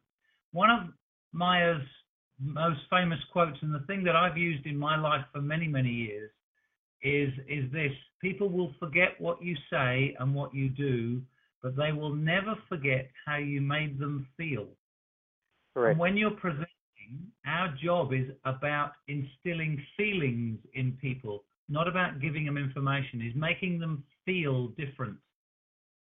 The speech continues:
Speaker 1: So everything we do in a presentation has gotta be about instilling feelings in people.
Speaker 2: Yep. I
Speaker 1: Love that
Speaker 2: couldn't
Speaker 1: one.
Speaker 2: agree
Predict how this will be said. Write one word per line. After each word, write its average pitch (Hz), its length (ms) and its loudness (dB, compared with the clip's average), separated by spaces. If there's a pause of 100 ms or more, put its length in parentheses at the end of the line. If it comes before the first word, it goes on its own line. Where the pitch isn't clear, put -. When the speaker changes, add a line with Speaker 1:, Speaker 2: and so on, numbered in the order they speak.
(160)
Speaker 1:
So 165 180 0 (100)
everything 170 720 2
we 135 140 4
do 127 560 4
in 131 140 2
a 131 40 2
presentation 131 800 -2
has 113 80 -2 (120)
gotta 170 240 0
be 151 260 -4
about 135 480 0 (280)
instilling 135 720 -2
feelings 127 400 -2
in 104 180 -8
people. 110 300 -14 (1700)
Speaker 2:
Yep. 117 260 4 (1600)
I 135 200 12
Speaker 1:
Love - 200 12
that 127 140 0
Speaker 2:
couldn't 156 220 12
Speaker 1:
one. 131 60 12
Speaker 2:
agree 131 180 12